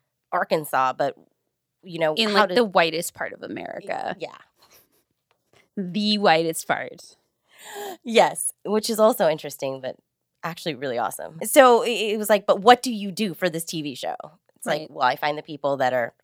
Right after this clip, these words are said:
Speaker 1: on the T V show, and then I have to find a new job once, once that's, you know,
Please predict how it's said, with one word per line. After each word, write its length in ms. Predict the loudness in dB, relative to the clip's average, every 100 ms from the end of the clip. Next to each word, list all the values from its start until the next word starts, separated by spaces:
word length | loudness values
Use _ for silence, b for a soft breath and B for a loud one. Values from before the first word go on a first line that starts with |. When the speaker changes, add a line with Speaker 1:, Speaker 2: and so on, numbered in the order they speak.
| _
Speaker 1:
on 240 | 4 4 2
the 80 |
T 200 | -8 -12
V 140 | -14 -12
show, 360 | -8 -6 -8 -12 _ _ _ _ _ _ -10
and 100 | -8
then 120 | -8
I 60 | -10
have 140 | -18
to 80 | -18
find 200 | -16 -14
a 60 | -14
new 120 | -6
job 440 | 0 2 0 -10 _
once, 220 | -16 -16 -20 _
once 260 | -18 -16 -14
that's, 300 | -14 -14 -18 -16
you 100 | -16
know, 220 | -14